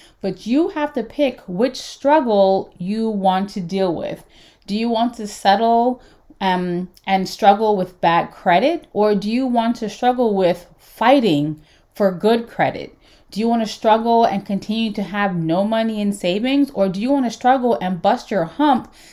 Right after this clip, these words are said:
to increase your emergency fund? Either option you go with is not going to be easy,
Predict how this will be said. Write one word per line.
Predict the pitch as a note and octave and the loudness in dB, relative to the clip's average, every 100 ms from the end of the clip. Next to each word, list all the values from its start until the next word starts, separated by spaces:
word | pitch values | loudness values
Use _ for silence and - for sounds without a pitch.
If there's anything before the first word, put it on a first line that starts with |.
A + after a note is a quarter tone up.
| _ | _
to | - B3+ A3+ | -6 -4 -4
increase | G#3+ - - C#4 C4+ - | -6 -6 0 0 0 -2
your | A3 G3+ | 0 0
emergency | G3 F#3 A3+ B3 A3+ - D#3+ | 0 0 2 2 -2 -4 -8
fund? | - - - - - - - - | -6 -8 -8 -14 -20 -20 -18 -2
Either | G#3+ D#4+ F#4+ G4+ D4 G#3+ - | 2 2 2 -2 -4 -6 -8
option | A3+ - - D#4+ D4 | -8 -8 -2 2 2
you | C4+ | 2
go | G3+ F3 A3 | 2 2 2
with | C#4 D4+ - | 0 -2 -4
is | F#3+ | -4
not | E3+ E3 G#3 | -2 -4 -4
going | - G#3+ A3+ | -4 -4 -4
to | A3 | -6
be | F#3+ F3+ - | -6 -8 -8
easy, | F3+ G#3 C#4 D#4 | -8 -4 0 0